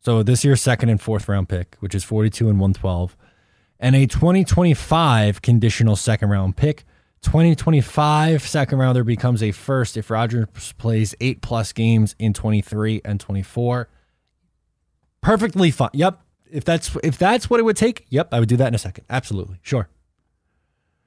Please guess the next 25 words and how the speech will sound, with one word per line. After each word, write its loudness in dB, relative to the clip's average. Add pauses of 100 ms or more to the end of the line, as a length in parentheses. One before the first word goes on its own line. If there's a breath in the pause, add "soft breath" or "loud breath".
(440)
'Cause 0
you're 4
losing 4
your 6
second 0
and 4
your 4
fourth 2
this 2
year, 0
which, -4 (360)
all 0
right. -4 (1600)
Then 4
maybe 6
that 0 (840)
pick 0
thirteen 0
is 4
a 0
real, 2
uh, -4 (1600)
trade -8
down -6
scenario. -8